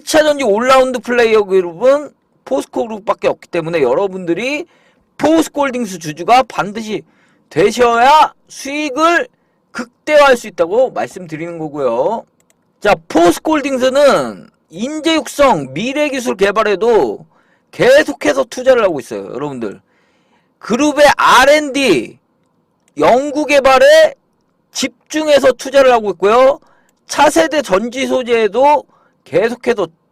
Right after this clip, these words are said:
투자를 하고 있고, 우수 인재도 계속해서 유치를 하고 있다는 거예요. 멈추지 않는, 계속해서 빠르게 뛰어나가는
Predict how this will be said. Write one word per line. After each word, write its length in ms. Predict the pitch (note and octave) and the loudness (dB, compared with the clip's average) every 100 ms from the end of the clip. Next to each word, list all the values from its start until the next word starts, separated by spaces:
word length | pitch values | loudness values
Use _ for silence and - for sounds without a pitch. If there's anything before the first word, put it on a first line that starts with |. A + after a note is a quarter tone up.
| _ _ _ | _ _ _
투자를 340 | - A3 A#3 | -8 -2 0
하고 300 | G#3 D3+ C#3+ _ _ - | 0 -2 -10 _ _ -18
있고, 580 | D3 - G#3 D3+ G2 - _ _ _ _ - | -16 -2 2 2 -2 -10 _ _ _ _ -14
우수 400 | F3 C4 C4+ D4+ | -8 -8 -4 -4
인재도 600 | C#4 C4+ B3+ A#3+ D4+ E4 _ | -4 0 0 2 0 -2 _
계속해서 520 | - F3+ A#3 - A3 | -6 -4 -4 -6 -6
유치를 380 | D#3 B2+ - F3+ | -6 -8 -6 -2
하고 200 | E3 D#3+ | -2 -4
있다는 260 | - A#2+ A2 | -10 -12 -12
거예요. 180 | G2 G2 _ _ _ | -16 -20 _ _ _
멈추지 600 | - A3+ D#4+ - E4 D#4+ | 0 2 0 -4 -2 2
않는, 520 | D4 C4+ C#4+ E4+ E4 _ _ _ _ | 0 0 -2 -2 -6 _ _ _ _
계속해서 1040 | E3 B3 E4 D#4+ - D#4 D4 E4 F4 - _ _ _ _ _ _ | 0 2 2 0 -4 -4 0 2 2 0 _ _ _ _ _ _
빠르게 420 | - D#4+ E4+ E4+ E4 | 2 4 4 2 -2
뛰어나가는 880 | - E4 D#4 C4+ A3+ D3+ A2 D#2+ | -2 0 2 4 2 0 -8 -16